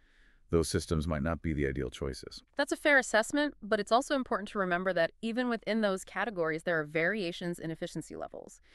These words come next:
Speaker 2: Newer models are constantly being developed with improved energy-saving features. So if someone is set on a chiller or a split system,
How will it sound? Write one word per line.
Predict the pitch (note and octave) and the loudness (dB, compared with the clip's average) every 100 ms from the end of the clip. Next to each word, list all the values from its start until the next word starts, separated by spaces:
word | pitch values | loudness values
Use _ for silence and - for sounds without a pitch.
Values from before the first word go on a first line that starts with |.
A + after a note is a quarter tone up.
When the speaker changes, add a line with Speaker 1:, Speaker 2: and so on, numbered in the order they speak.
| - - - | -20 -14 -4
Speaker 2:
Newer | G3 A3 B3+ | 0 2 2
models | A3 F3+ F3+ F3 | 4 4 2 0
are | D#3+ | -4
constantly | - G3 G3+ F#3 E3+ | -2 -4 -4 -6 -6
being | D#3 | -4
developed | D3+ C#3+ C#3+ - | 0 2 2 -2
with | D3+ D#3 | -8 -10
improved | D3+ F3+ E3 - | -8 -6 -6 -4
energy-saving | D3+ D3 D#3 - C#3+ C#3+ | -6 -6 -8 -10 -10 -10
features. | D3 C#3+ - - - - - - | -12 -12 -12 -12 -12 -16 -20 -20
So | - G#3 | 0 0
if | |
someone | - G#3+ G3+ | 2 2 2
is | E3+ | 0
set | - F#3 | 2 0
on | - D#3 | 0 -4
a | - | -6
chiller | - E4 C#4+ F3+ D3+ | -2 2 4 4 4
or | C3+ | 0
a | |
split | - - A#3+ - | -4 -2 -2 -2
system, | E3 - E3 D#3+ | -8 -6 -4 -6